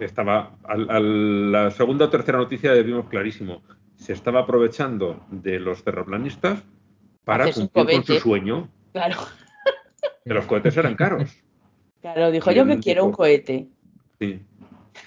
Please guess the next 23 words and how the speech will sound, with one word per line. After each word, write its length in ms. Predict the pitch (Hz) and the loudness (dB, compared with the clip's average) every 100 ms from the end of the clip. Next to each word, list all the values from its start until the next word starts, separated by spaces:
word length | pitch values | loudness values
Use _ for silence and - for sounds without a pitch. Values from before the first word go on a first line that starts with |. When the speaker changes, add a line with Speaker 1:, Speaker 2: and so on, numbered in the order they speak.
| _ _ _ _ _ _ - 151 - _ _ _ - | _ _ _ _ _ _ 0 0 -2 _ _ _ 2
Speaker 2:
¿Cómo 140 | 311 | 4
lo 120 | 320 | 6
Speaker 1:
"Yo 80 | 262 | 4
Speaker 2:
puedo 100 | 247 240 | 2 2
Speaker 1:
con 100 | 180 | 2
esto 140 | 208 - | 0 0
Speaker 2:
conseguir? 100 | 170 | 2
Speaker 1:
demostraré, 560 | 170 165 - 143 160 | 4 2 2 0 2
demostraré, 680 | 170 165 156 - 139 160 165 | 0 0 -2 0 2 4 4
y, 80 | 139 | 0
pero 180 | 123 117 | 0 -2
suéltame 400 | 156 147 147 143 | -2 -2 -2 -2
la 140 | 139 | -2
pasta". 460 | 110 110 - 82 71 | -2 -4 -8 -12 -8
"Sí, 140 | 175 | -6
sí, 120 | 170 175 | -6 -6
sí, 140 | 180 | -4
aquí 200 | 165 160 | -4 -4
tienes, 420 | 165 175 160 139 107 | -6 -6 -4 -6 -2
toma, 300 | 160 117 107 | -2 -2 -4
toma, 240 | 170 120 | -4 -2
y 40 | 107 | -2
demuéstralo". 720 | 120 135 175 - 156 110 | -2 -2 -4 -2 0 0